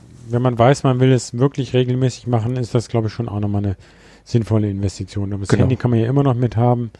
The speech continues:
Speaker 1: entweder für Musik oder für Fotos oder für alles Mögliche.
Speaker 2: Ja, genau. Das denke ich auch. Das wäre die nächste Steigerung. Also für einen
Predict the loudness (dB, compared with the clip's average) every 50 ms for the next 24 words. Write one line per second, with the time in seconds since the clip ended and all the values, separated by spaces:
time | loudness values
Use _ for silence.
0 | -20 -20 -20 -20 -20 -20 -20 -6 -4 -2 0 2 2 2 0 2 0 0 0 0
1 | 0 0 2 2 2 0 -2 -6 -16 -16 -16 -10 -6 -4 0 0 2 0 0 -2
2 | -4 -6 -4 -2 0 0 0 0 0 0 -2 -4 -6 _ -18 -20 -20 -20 -20 -20
3 | -20 _ -2 -2 -2 0 0 -2 -2 0 -2 -4 -6 -10 -8 -6 -4 -2 0 0
4 | 0 -2 -2 -6 -8 -8 -10 -10 -8 -8 -8 -10 -10 -12 -14 -14 -16 -18 -10 -2
5 | 2 2 2 2 0 -4 -10 -16 -20 -20 -6 -2 0 2 2 0 0 -4 -14 -16
6 | -6 -2 -2 -2 -2 -2 -6 -10 -12 -4 0 0 0 0 -2 -4 -4 -4 -4 -2
7 | -2 -4 -2 0 0 0 0 0 2 2 0 0 -2 -6 -10 -4 0 2 4 4
8 | 4 4 2 2 0 0 -2 -2 -4 -4 -4 -4 -4 -4